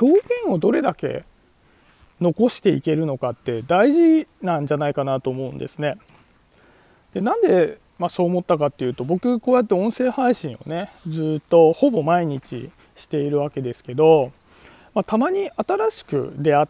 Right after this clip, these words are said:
た人とかが、振り返って僕の昔の配信から順番に聞いてくれてたりするんですよね。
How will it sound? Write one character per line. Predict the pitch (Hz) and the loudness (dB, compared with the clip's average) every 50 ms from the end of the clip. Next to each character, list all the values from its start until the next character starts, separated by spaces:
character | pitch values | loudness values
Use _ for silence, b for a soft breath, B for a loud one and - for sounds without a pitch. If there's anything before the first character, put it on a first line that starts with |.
| _ _ - | _ _ -4
た | - 131 | -4 -4
人 | - - - 156 147 | -4 -2 -4 -4 -4
と | - 131 | -4 -4
か | - - 117 | -6 -6 -2
が、 | 131 196 202 185 160 120 - b b b b b b _ _ _ _ _ | 0 2 4 4 2 0 -2 b b b b b b _ _ _ _ _
振 | - - 269 | 0 2 2
り | 254 339 | 4 4
返 | - 480 480 440 311 | 4 2 2 2 0
っ | 190 | -4
て | _ - | _ -2
僕 | 156 151 226 262 - 330 | 0 0 0 0 0 0
の | - 131 - - - _ _ _ - | -2 -2 -6 -10 -14 _ _ _ -6
昔 | 175 175 - 214 233 - 277 | -4 0 0 0 0 0 -4
の | 277 254 | -4 -4
配 | 220 269 262 247 233 | -2 -2 -2 -2 -2
信 | - - 262 262 233 | -2 -4 -4 -4 -2
か | 285 262 | -2 -2
ら | 240 156 | -2 -2
順 | - 185 202 220 233 | -2 -4 -2 0 2
番 | 240 240 240 233 | 2 2 2 0
に | 220 196 | -4 -4
聞 | - - 247 | -4 -2 -4
い | 240 | -2
て | - 320 247 | -2 -4 -4
く | - - 269 | -2 -2 -2
れ | 320 330 | -2 -2
て | - - 302 311 | -2 -4 -4 -4
た | - - 196 | 0 0 0
り | 147 127 120 123 | 0 -2 -4 -8
す | - - 156 | -8 -8 -6
る | 143 139 135 | -6 -6 -8
ん | 127 123 | -8 -10
で | 120 131 | -12 -12
す | - 135 | -12 -10
よ | 123 113 | -10 -8
ね。 | 135 147 151 | -4 -4 -4